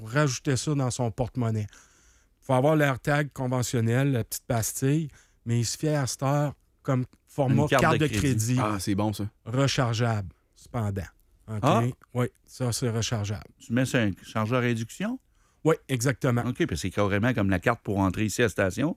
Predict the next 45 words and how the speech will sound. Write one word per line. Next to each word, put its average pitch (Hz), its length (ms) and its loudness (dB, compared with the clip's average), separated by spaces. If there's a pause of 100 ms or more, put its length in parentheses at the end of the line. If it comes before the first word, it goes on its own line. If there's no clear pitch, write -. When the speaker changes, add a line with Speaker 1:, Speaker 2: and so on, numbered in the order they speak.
Speaker 1:
Exactement. 127 760 0
Moi, 156 160 4
j'ai 156 120 4
ça 151 180 0
partout - 320 -4
dans 131 120 2
mes 127 120 2
bagages, 123 600 2
à 117 60 -2
cette - 180 -6
heure, 131 280 2 (460)
euh, 110 160 -4
dans 113 160 0
mon 117 180 2
sac 123 200 0
de 120 100 0
travail. 123 520 2
Il 117 60 2
arrive 120 220 0
de 120 140 4
quoi, 131 340 2
puis 123 140 -4
quelqu'un 127 300 -2
disparaît, 120 600 0 (280)
c'est - 220 -4
une 127 100 2
sécurité 120 640 0
de - 100 -8
plus. - 460 -16 (120)
Speaker 2:
Ah 85 160 -4
oui ? 95 240 -2
Speaker 1:
OK ? 92 160 -6 (280)
Speaker 2:
Puis 113 140 2
on 107 140 2
y 104 60 2
pense 104 260 2
pas 95 160 -2
d'acheter 131 300 -2
ça. 185 220 -2
C'est - 100 -4
une 98 140 0
bonne 113 260 2
idée 110 160 0
cadeau 117 300 2
aussi. 113 320 -2